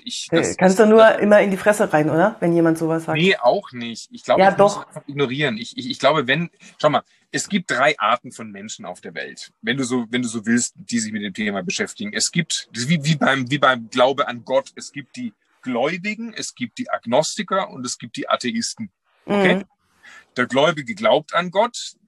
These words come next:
Speaker 1: der Agnostiker sagt, keine Ahnung, ob's den gibt oder nicht, und der Atheist sagt, es gibt keinen Gott. In unserer Wahrnehmung streiten sich ständig die Gläubigen mit den Atheisten. Pro, kontra, pro, kontra. Corona, pro Maßnahme, kontra Maßnahme.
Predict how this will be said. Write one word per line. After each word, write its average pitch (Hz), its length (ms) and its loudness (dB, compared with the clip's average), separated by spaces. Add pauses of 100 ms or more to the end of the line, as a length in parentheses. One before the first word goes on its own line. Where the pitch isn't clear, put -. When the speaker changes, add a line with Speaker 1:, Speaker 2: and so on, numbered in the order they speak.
(160)
Speaker 1:
der 123 240 -2
Agnostiker 180 840 -2
sagt, - 280 -4
keine 127 360 -2
Ahnung, 185 320 -2
ob's 185 200 -10
den 165 140 -16
gibt 170 180 -14
oder 156 140 -12
nicht, 165 220 -12
und 143 100 -10
der 127 160 -2
Atheist 135 440 -6
sagt, 135 240 -2
es - 100 -12
gibt 123 180 -10
keinen 110 260 -2
Gott. - 280 -12 (760)
In 147 140 -6
unserer 139 400 0
Wahrnehmung 131 760 0 (160)
streiten 202 640 -4
sich 151 200 -16
ständig 190 420 -8
die 143 100 -14
Gläubigen 170 640 -4 (120)
mit 143 240 -6
den 147 180 -4
Atheisten. 120 880 -4
Pro, 214 380 0
kontra, 139 460 -2
pro, 165 260 -4
kontra. 131 500 -6
Corona, 160 600 0 (320)
pro 254 360 2
Maßnahme, 160 600 -2
kontra 143 420 -6
Maßnahme. 101 460 -10